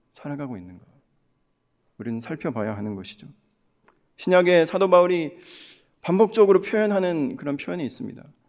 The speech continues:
"새 사람을 입으라. 그리스도로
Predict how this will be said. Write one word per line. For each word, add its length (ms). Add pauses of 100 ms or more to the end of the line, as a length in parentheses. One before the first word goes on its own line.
(260)
"새 160
사람을 580
입으라. 420 (1160)
그리스도로 880